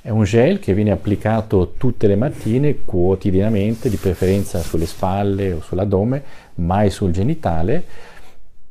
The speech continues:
e questo aumenta, comporta il gel viene riassorbito e porta a un aumento del testosterone nel sangue, che poi a sua volta agisce in tutti gli organi. Le alternative alla sostituzione allo gel ci sono per esempio delle pastiglie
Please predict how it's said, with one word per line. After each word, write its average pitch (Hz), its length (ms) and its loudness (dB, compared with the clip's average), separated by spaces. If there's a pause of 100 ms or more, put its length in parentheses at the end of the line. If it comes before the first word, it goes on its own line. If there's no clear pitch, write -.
(460)
e 113 100 -4
questo 127 360 -2
aumenta, 135 760 0 (380)
comporta 104 520 -4
il 87 280 2
gel 104 300 2
viene 110 220 4
riassorbito 123 520 0
e 131 60 0
porta 107 420 0
a 98 40 0
un 98 40 2
aumento 98 560 0
del 85 220 -2
testosterone 101 920 0
nel 92 200 0
sangue, 117 500 0 (380)
che - 160 -4
poi 143 240 4
a - 20 6
sua 131 220 4
volta 139 400 6
agisce 117 420 0
in 131 140 0
tutti 131 280 -2
gli 117 80 4
organi. 117 440 2
Le 110 100 4
alternative 151 760 4
alla 113 120 4
sostituzione 143 840 0
allo 110 220 4
gel 139 340 2
ci - 120 -6
sono 120 180 -2
per 110 100 0
esempio 113 280 0
delle 104 180 4
pastiglie 117 1080 0